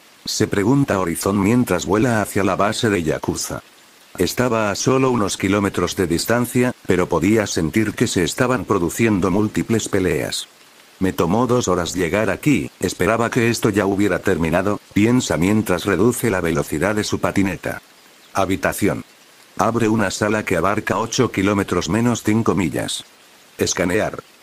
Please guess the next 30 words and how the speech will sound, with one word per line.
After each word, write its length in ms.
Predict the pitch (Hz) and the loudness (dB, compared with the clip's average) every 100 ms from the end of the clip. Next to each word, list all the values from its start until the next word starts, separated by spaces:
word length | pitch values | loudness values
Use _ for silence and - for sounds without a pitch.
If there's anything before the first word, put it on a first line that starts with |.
| - - - | -20 -20 -4
M 420 | 107 113 113 113 | 0 2 2 2
M 320 | 110 95 87 110 | 0 0 0 0
M, 300 | 131 143 135 - | 0 0 -4 -8
se 240 | - - | -4 -2
queja 340 | - 135 - 135 | 2 0 2 2
mientras 420 | 110 123 95 82 | 4 2 2 -2
la 160 | 90 82 | -2 -4
afluencia 680 | - 90 92 139 135 98 | -2 0 2 2 0 0
de 80 | 98 | 0
información 640 | 90 - 85 73 - 107 95 | 0 -2 -2 -2 0 0 0
lo 100 | 82 | 0
bombardea, 720 | 104 98 92 78 107 110 120 - | 0 0 0 0 0 0 -4 -4
luego 400 | 82 101 113 110 | 0 2 2 0
decide 440 | 101 - 120 107 | -2 0 2 2
dónde 360 | 92 95 73 107 | 2 2 2 0
es 100 | 107 | 0
más 240 | 113 127 | 0 0
necesario. 640 | 92 80 107 92 71 55 - - - - - - | -2 -2 -2 -2 -2 -6 -8 -14 -20 -20 -18 -4
Le 160 | 98 | 0
Millón 380 | 95 98 101 113 | 2 2 2 2
está 240 | 107 - 92 | 2 0 -2
lidiando 500 | 78 98 117 95 98 | 0 0 2 0 2
con 160 | 95 | 2
Overhaul 400 | 82 82 76 101 | 0 0 -2 -2
y 80 | 78 | -2
algunos 460 | 87 90 101 85 82 | 0 0 0 -2 0
de 180 | 90 | 0
esos 240 | 101 101 92 | 0 -2 -2
lacayos 540 | 95 - 123 117 104 | -2 0 0 0 0
clandestinos, 880 | 90 87 90 - 107 117 113 - | 0 -2 -2 -2 0 0 0 -4